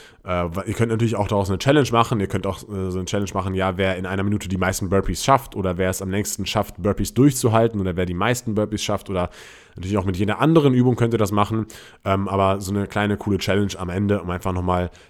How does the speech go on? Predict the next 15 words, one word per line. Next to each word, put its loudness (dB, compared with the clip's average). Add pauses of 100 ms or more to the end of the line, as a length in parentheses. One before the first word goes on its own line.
den -6
Rest -4
rauszukitzeln, 0 (260)
finde 2
ich 2
auch 2
immer 4 (100)
cool 6
und 2
kam 0
bis -2
jetzt -4
auch -4
immer 0 (240)
gut -2